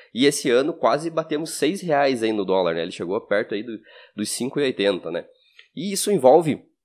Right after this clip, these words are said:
muitas características, né? Envolve o desenvolvimento do país.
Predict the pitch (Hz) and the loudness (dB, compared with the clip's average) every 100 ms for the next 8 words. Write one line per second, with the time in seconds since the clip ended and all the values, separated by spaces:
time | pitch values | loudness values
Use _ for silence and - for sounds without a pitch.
0 | _ _ _ _ _ 110 117 135 - 127 | _ _ _ _ _ 0 0 0 0 0
1 | 127 131 110 - 92 87 95 95 92 110 | 0 -2 -2 -4 -4 -2 -2 2 2 2
2 | 110 110 110 110 92 95 - 80 107 92 | 0 -2 -2 0 0 0 -2 0 2 2
3 | 117 120 101 | -2 -4 -6